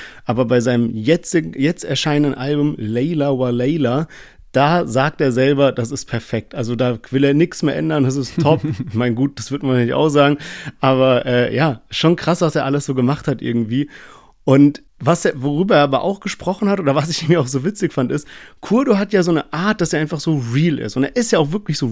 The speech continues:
Speaker 1: real. Der hat sich nie irgendwie so groß so Sellout gemacht. Man hat das Gefühl, irgendwie entweder rappt der oder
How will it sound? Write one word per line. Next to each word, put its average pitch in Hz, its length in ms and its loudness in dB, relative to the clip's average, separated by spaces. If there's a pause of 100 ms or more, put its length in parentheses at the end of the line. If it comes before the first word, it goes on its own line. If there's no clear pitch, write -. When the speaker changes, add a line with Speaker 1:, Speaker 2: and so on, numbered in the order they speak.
Speaker 1:
real. 143 160 6
Der 127 120 2
hat 156 100 -2
sich 160 160 -8
nie 190 80 2
irgendwie 185 180 0
so 156 80 0
groß 160 300 -2
so 143 140 0 (260)
Sellout 185 640 0
gemacht. 156 340 -2
Man 139 120 0
hat 156 120 -4
das - 100 -10
Gefühl, 180 320 -4
irgendwie 156 220 2
entweder 143 400 0 (560)
rappt 160 380 0
der 196 160 2
oder 139 200 2